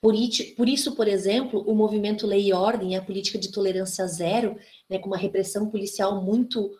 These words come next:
contundente, a gente percebe a partir desse, desse olhar dessa poli-, desse projeto lombrosiano. Então, a ideia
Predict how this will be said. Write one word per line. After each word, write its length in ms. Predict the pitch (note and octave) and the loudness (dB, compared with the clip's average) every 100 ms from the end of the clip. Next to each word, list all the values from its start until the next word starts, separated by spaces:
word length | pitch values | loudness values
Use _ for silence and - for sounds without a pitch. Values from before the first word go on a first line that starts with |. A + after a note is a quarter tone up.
| _ _ _ _ _ _ _ | _ _ _ _ _ _ _
contundente, 1080 | A3+ A#3 A#3 A3+ G3 G3 C4 C4+ - F#3 - | 6 6 4 4 6 6 4 0 -4 -4 -10
a 100 | - | -4
gente 240 | F#3 G#3 - | -2 -2 -2
percebe 440 | G3+ - G3+ G3 | -4 -2 0 0
a 60 | G3+ | -2
partir 400 | G3+ - G#3+ F#3+ | -4 -4 -4 2
desse, 500 | G3 G3 - G3+ - _ _ _ | 2 2 -4 -8 -10 _ _ _
desse 240 | - F#3+ A#3 | -4 0 4
olhar 220 | G#3+ G3 | 6 4
dessa 240 | G3+ G3 | 2 -2
poli-, 380 | F#3+ - F#3+ F#3 | -6 -6 -6 -4
desse 280 | F3+ F#3+ - | 6 6 6
projeto 460 | - G3+ F#3+ F#3 G3 | 0 0 2 -2 -2
lombrosiano. 760 | F3+ F3 F3 E3 E3 D#3 D3+ D#3 _ _ _ _ _ _ _ _ - | -4 -4 -6 -4 -4 -4 -8 -18 _ _ _ _ _ _ _ _ -6
Então, 340 | G3 G3+ A3+ | -2 2 4
a 100 | A3 | 4
ideia 840 | G#3+ E3+ F#3+ A3+ C#4 A3 E3 E3 | 2 6 6 6 4 0 0 -8